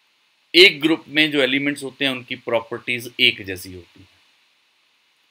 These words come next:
मतलब एक रेगुलर इंटरवल के बाद ये प्रॉपर्टीज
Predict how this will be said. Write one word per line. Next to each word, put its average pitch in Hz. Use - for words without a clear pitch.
मतलब 165
एक 165
रेगुलर 147
इंटरवल 139
के 120
बाद 135
ये 143
प्रॉपर्टीज 120